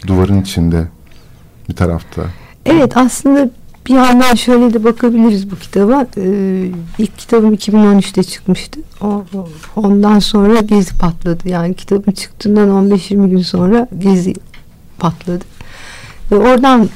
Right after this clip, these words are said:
Speaker 2: o zamandan bugüne kadar geçen bir süreci kapsıyor bu kitap. Ee, o, o dönemin olayları ve gitgide nereye doğru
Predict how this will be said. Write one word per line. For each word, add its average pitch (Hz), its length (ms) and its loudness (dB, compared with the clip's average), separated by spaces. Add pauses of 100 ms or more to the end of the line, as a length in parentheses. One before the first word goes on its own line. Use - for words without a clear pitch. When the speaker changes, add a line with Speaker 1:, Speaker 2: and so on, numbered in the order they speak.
Speaker 2:
o 202 120 -2
zamandan 190 640 4
bugüne 202 300 4
kadar 185 340 0
geçen 196 500 2
bir 190 40 -4
süreci 196 380 0
kapsıyor 170 640 -2
bu 165 160 -6 (100)
kitap. - 340 -6 (1160)
Ee, 180 320 4 (1400)
o, - 40 2
o 185 280 4
dönemin 185 300 6
olayları 175 680 4
ve 185 140 4 (300)
gitgide 190 460 2
nereye 180 400 2 (120)
doğru 160 480 -2